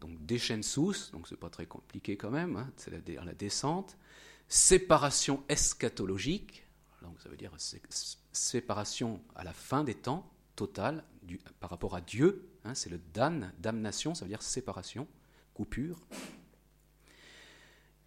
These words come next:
Il en découlait une compréhension de la descente de Jésus aux enfers au pluriel,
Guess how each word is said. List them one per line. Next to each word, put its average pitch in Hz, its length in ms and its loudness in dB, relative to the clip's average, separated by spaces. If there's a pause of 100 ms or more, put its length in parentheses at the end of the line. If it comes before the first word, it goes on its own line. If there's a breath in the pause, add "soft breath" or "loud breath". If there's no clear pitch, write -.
(100)
Il 156 160 6
en 180 80 8
découlait 185 460 8
une 127 140 6
compréhension 170 640 4
de 127 60 6
la 113 60 6
descente 160 480 2
de 123 80 4
Jésus 123 600 2
aux 123 240 2
enfers 117 340 4
au 101 60 0
pluriel, 151 600 0